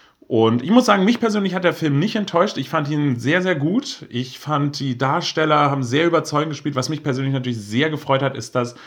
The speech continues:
die Darstellerin von Erika Stromberg, äh, von Erika Burstedt aus der Serie Stromberg auch kurz mitgespielt hat. Den Namen der Schauspielerin weiß ich natürlich nicht, darum geht's hier auch gar nicht. Aber, ähm, sehr überzeugende schauspielerische Leistung, insofern ich Kulturbanause das beurteilen kann. Und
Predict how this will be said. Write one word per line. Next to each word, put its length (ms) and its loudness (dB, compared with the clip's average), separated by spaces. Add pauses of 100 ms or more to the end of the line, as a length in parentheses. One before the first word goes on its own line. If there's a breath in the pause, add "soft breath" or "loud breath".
(280 loud breath)
die 100 -4
Darstellerin 640 2
von 260 -4
Erika 500 0
Stromberg, 720 -2
äh, 200 0
von 520 -6
Erika 420 2
Burstedt 680 2
aus 260 0
der 120 -2
Serie 280 2
Stromberg 640 0
auch 320 2
kurz 260 -4
mitgespielt 580 -6
hat. 240 0 (300 loud breath)
Den 80 -2
Namen 160 4
der 80 0
Schauspielerin 400 -2
weiß 160 0
ich 40 -4
natürlich 380 -6
nicht, 340 -2
darum 220 -2
geht's 340 -4
hier 200 0
auch 140 -2
gar 200 4
nicht. 220 -4 (480 loud breath)
Aber, 540 4
ähm, 340 2
sehr 300 0
überzeugende 520 0
schauspielerische 720 -2
Leistung, 440 0
insofern 560 -2
ich 120 -8
Kulturbanause 720 -2
das 200 -6
beurteilen 1080 -2
kann. 280 0
Und 400 2